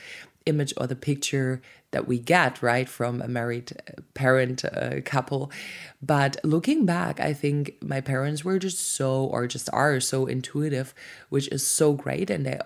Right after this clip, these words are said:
already realized very early on that they need their own space for sleeping, which obviously doesn't mean you cannot spend time together. And me and my relationships,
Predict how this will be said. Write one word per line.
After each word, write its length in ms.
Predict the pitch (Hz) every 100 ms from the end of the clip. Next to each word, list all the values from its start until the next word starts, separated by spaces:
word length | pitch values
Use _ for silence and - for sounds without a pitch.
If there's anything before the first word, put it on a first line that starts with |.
| -
already 340 | 131 131 135
realized 680 | 123 139 135 123 123 127 -
very 240 | 131 123
early 380 | - 131 127 123
on 220 | 123 127
that 220 | 123 120
they 180 | 120 123
need 300 | 123 127 123 - - - - _
their 160 | - -
own 520 | 135 131 131 127 131 _ _ -
space 480 | - 139 135 131 -
for 180 | 123
sleeping, 600 | 123 - 202 202 139 139 139 - -
which 180 | 147 143
obviously 480 | - 170 156 139 143
doesn't 280 | 135 143 143
mean 140 | 147
you 120 | 139 127
cannot 360 | - 131 127
spend 260 | - 131 123
time 280 | - 214 214
together. 460 | 143 127 123 131 - - - -
And 340 | 139 135 135 -
me 300 | 151 156 156
and 220 | - 123
my 360 | 127 123 123 123
relationships, 920 | 131 127 127 147 175 - 135 131 -